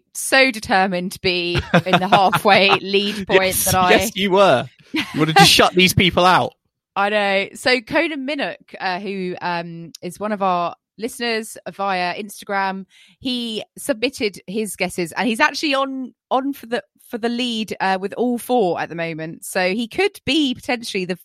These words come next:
Speaker 1: first person to ever get six correct guesses, which would be amazing if that happens. So it all relies on what Rafa and Iga are going to do in the next two days or so.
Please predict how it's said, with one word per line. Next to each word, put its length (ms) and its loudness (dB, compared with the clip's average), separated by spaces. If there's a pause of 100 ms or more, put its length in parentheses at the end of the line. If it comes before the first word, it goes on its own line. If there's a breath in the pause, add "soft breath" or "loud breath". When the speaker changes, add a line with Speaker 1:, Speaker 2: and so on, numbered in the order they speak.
Speaker 1:
first 400 2
person 640 -2 (400)
to 180 -8
ever 240 -2
get 300 -2
six 480 -10
correct 480 -8
guesses, 480 -8 (140)
which 200 0
would 160 0
be 400 -4
amazing 640 -6 (480 soft breath)
if 160 -8
that 120 -6
happens. 380 -6
So 100 -2
it 260 0
all 420 -2
relies 480 -2
on 180 -6
what 220 -4
Rafa 500 -4
and 300 -4 (160)
Iga 260 -4
are 300 -2
going 240 -4
to 100 -12
do 340 -6 (300)
in 140 -10
the 60 -8
next 240 -10
two 180 -6
days 400 -6
or 120 -8
so. 320 -2